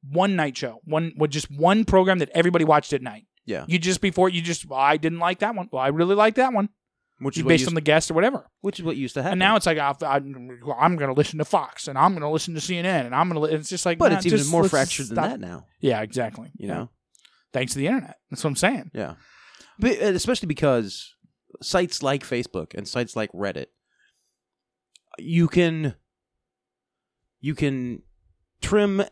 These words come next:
Speaker 2: and, and edit your content.
Speaker 1: Yeah.
Speaker 2: Uh, we've talked about this on the show before.
Speaker 1: Your
Speaker 2: About,
Speaker 1: echo
Speaker 2: about,
Speaker 1: chamber.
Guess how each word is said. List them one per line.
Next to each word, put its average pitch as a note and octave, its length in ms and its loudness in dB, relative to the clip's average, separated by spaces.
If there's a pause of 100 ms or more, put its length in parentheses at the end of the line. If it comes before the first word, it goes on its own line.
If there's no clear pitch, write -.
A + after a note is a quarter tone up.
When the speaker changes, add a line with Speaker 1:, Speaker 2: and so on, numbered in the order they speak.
(140)
Speaker 2:
and, C3 480 0
and A#2+ 260 -4
edit D3 300 2
your C3 340 0
content. D#3 560 -2 (160)
Speaker 1:
Yeah. C3 240 2 (640)
Speaker 2:
Uh, C#4+ 80 -2
we've A#3+ 140 6
talked F3 200 6
about C#3+ 140 0
this G#2+ 120 -6
on B2 80 -2
the A2 60 -8
show A#2+ 120 -6
before. F#2 380 -10
Speaker 1:
Your D#3+ 120 4
Speaker 2:
About, D3 80 6
Speaker 1:
echo C#3+ 140 0
Speaker 2:
about, C3+ 100 0
Speaker 1:
chamber. C#3+ 280 -4